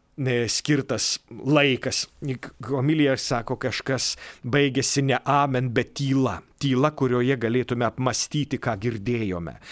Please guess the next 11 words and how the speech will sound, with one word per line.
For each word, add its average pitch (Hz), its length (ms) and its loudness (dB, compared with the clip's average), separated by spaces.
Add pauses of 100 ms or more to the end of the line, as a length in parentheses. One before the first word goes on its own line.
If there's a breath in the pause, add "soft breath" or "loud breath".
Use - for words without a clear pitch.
(340 loud breath)
Tai 165 160 4
štai, 220 240 2 (640)
štai - 240 2
šitas 175 480 2
momentas, 156 800 4
kuris 175 320 0
iš - 160 -2
tikrųjų 175 400 2
reikalauja 151 640 4
didelės 135 560 0
reformos. 107 840 -2